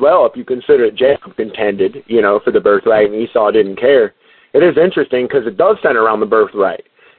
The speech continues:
And that whole form of agape love and that,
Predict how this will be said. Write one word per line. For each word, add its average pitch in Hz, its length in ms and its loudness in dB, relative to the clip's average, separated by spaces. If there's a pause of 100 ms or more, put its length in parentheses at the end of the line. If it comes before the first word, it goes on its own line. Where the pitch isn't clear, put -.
And 131 180 0
that 131 160 0
whole 165 320 2
form 175 280 2
of 139 160 2
agape 151 600 2
love 151 440 4
and 131 140 -6
that, 117 180 -8